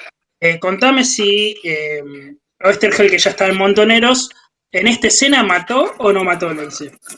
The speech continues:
Y el guionista le dice, "No importa, digamos, es, es, la, la serie trata de otra cosa, no importa si mató o no mató". Y el actor le decía, "No, no, decime si mató o no mató".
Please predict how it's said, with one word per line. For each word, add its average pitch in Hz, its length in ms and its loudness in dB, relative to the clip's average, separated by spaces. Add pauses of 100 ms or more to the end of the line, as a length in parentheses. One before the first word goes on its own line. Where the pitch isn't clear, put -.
(920)
Y 185 60 -6
el 185 60 -2
guionista 208 320 2
le 185 60 0
dice, 165 500 0
"No 202 80 0
importa, 233 480 4
digamos, 175 400 2
es, 208 160 0
es, 214 360 2
la, 165 300 0
la 170 140 -4
serie 247 220 2
trata 220 180 2
de 202 80 6
otra 196 160 0
cosa, 214 320 0
no 190 80 -6
importa 196 440 -4 (300)
si - 160 -8
mató 180 220 0
o - 20 -2
no 175 80 0
mató". 160 260 -6 (800)
Y 165 100 -6
el 160 80 -4
actor 196 200 0
le 190 60 4
decía, 180 200 -2
"No, 233 120 2
no, 262 180 4
decime 208 420 0
si - 240 -8
mató 233 640 2
o 202 80 2
no 208 160 0
mató". 196 400 2